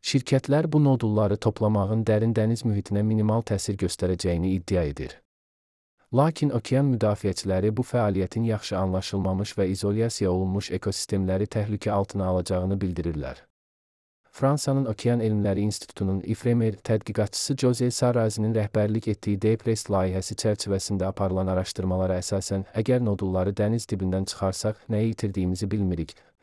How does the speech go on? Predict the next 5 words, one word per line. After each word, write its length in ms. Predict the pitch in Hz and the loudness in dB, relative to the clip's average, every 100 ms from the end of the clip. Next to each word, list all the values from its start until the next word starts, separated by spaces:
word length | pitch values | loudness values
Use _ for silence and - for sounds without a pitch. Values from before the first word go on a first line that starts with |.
| - | 0
Yalnız 460 | 120 160 165 143 - | 4 4 4 2 2
onun 260 | 110 120 | 4 4
əbədi 440 | 123 104 98 92 98 | 2 2 2 2 0
itirildiyini 680 | - 98 92 92 90 98 | 0 0 0 2 2 2
bilirik. 460 | 92 92 80 69 - | 2 0 0 -4 -10